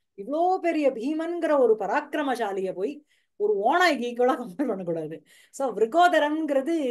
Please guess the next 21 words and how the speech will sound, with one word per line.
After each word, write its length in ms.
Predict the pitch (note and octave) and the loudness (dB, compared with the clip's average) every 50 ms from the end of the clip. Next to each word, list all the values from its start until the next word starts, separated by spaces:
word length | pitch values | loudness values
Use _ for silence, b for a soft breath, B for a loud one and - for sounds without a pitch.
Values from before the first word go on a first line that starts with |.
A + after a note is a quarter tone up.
| A#3+ B3+ C4+ B3+ | -2 -2 -2 -2
விருகஹாங்கிறது 680 | F#3 G#3+ A#3+ A#3+ D#4+ D4+ D4 D#4 D#4 D#4 C#4 C4 C4 | 0 -2 -2 0 -2 -2 -2 -2 -2 -2 -2 -2 -2
ஒரு 160 | D4+ C4+ C4 | 0 0 0
அக்னியினுடைய 640 | - G3 - C4 C#4+ D#4 C#4+ C4 A3+ G3 F#3 F3 D#3+ | -2 -4 -4 -4 -4 -2 -2 -4 -4 -4 -4 -4 -6
பேரு. 320 | E3 F3 F3 D3+ - _ - B B B B B B | -6 -6 -8 -8 -12 _ -20 B B B B B B
நம்ம 380 | B G3 A3 A3+ G#3+ F#3 G3+ | B -6 -4 -2 -2 0 0
வயத்துல 300 | A3 C#4 D#4+ D#4+ - E4+ | 0 -2 -2 -2 -2 -2
இருக்கிற 680 | E4 D#4 D4 C#4 C4+ A#3 - B3 A#3 B3+ C4+ D4+ C#4+ - | -2 -2 -4 -4 -6 -4 -2 -2 0 -2 -2 -6 -8 -10
விஷயங்களை 540 | G#3 G#3 G#3+ - E4 D#4+ D#4 D4 C#4 A#3+ A3+ | -8 -8 -6 -4 -4 -4 -2 -2 -2 -2 -2
வந்து 160 | A3 A3 C4+ | -2 -2 -2
அதுதான் 300 | C#4+ A#3+ A3 A3 C4+ C4+ C4 | -2 -2 -2 -2 -4 -6 -6
ஃபாஸ்டா 280 | A#3 B3 C4+ - - | -8 -10 -10 -8 -8
டைஜஸ்ட் 500 | D4+ C#4+ - G#3+ G#3 A3 A#3 D4 C#4 - - | -8 -6 -4 -4 -4 -4 -4 -8 -10 -10 -10
பண்ண 180 | A#3 G3 F3+ | -10 -10 -8
வைக்கிறது. 420 | E3 E3 E3 F3 D#3+ D#3 D3 - _ - B B B B B B | -8 -10 -10 -10 -12 -12 -14 -16 _ -20 B B B B B B
So, 180 | B - D4 | B -4 -4
அந்த, 280 | A#3+ G#3+ G#3+ B3 C4 C4+ | -2 -4 -4 -6 -6 -6
அந்த 360 | G3+ G3+ A3 A#3+ B3+ B3 A#3 | -8 -8 -8 -6 -4 -4 -4
விருகாக்னி 720 | G#3 G#3+ A#3+ B3 B3+ E4+ F4 F4 F4 F4 B3 D#4 D#4+ D#4 C#4 | -2 -4 -4 0 2 4 6 6 4 2 0 -2 -2 0 0
வந்து 280 | B3+ A#3+ B3+ C#4 F4 | -2 -2 -2 0 2
அவனுக்கு 340 | E4+ D4+ B3+ A#3 A3+ A3 G#3+ | 2 2 0 -2 -2 -4 -4
நன்னா 520 | G#3 G#3 A#3 D4 E4+ F4+ E4+ D4 - - | -6 -6 -4 -2 0 0 0 -2 -6 -14